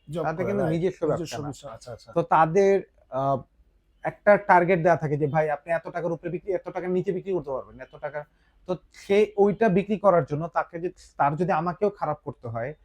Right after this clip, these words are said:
Speaker 1: হুম।
Speaker 2: বা আমার নামে বদনাম করতে হবে, বা এটা আসলে, আহ, one kind of bargaining strategy বলি, মার্কেটিং
Speaker 1: ওকে।
Speaker 2: পলিসি বা স্ট্র্যাটেজি বলি আমরা, যেটা যে,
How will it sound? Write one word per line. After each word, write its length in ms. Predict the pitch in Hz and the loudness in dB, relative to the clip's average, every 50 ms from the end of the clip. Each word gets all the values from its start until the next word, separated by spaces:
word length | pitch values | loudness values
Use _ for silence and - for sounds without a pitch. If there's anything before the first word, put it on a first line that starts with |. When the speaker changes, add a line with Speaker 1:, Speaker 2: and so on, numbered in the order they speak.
| - - | -14 -12
Speaker 1:
হুম। 160 | 156 139 120 117 | -12 -10 -6 -4
Speaker 2:
বা 120 | 143 139 | -2 -2
আমার 280 | 143 151 160 170 170 170 | 0 2 2 0 0 0
নামে 240 | 170 170 165 170 | -2 -2 -2 -2
বদনাম 380 | 156 143 147 143 147 160 156 156 | 0 0 0 -2 -2 -6 -10 -8
করতে 240 | 147 151 135 - 139 | -8 -10 -10 -10 -12
হবে, 220 | 143 135 143 139 131 131 _ | -8 -6 -4 -4 -4 -6 _
বা 240 | - 139 143 147 - - | 0 0 0 0 0 -4
এটা 180 | - - 381 370 | -4 0 0 0
আসলে, 360 | 339 - - 269 294 285 247 - _ _ _ _ _ _ | 0 0 2 4 6 4 4 2 _ _ _ _ _ _
আহ, 180 | - - 208 220 | 4 8 8 10
one 200 | 208 220 226 220 | 10 8 6 6
kind 220 | 220 240 240 233 | 4 2 2 4
of 80 | 226 233 | 4 4
bargaining 520 | 175 170 202 196 185 - 208 202 202 202 | 6 6 6 6 6 4 2 2 2 0
strategy 440 | 180 - - 180 165 170 160 151 147 | 0 2 4 4 4 4 4 2 0
বলি, 220 | 120 123 110 107 101 104 | -2 -4 -6 -8 -10 -10
মার্কেটিং 360 | 117 - 151 151 139 143 151 | -8 -6 -4 -4 -4 -2 -4
Speaker 1:
ওকে। 100 | 147 147 | -2 0
Speaker 2:
পলিসি 280 | 147 147 147 135 156 156 | 0 0 0 0 -4 -2
বা 140 | 151 143 | -4 -4
স্ট্র্যাটেজি 380 | - - - 143 143 135 127 135 | -4 -2 -4 -4 -2 -4 -6 -8
বলি 200 | 117 131 127 123 | -8 -8 -8 -8
আমরা, 200 | 123 127 151 190 | -8 -8 -6 -4
যেটা 260 | 190 214 190 185 180 | -4 -4 -2 -2 -2
যে, 280 | 156 151 160 156 151 | -2 0 0 0 0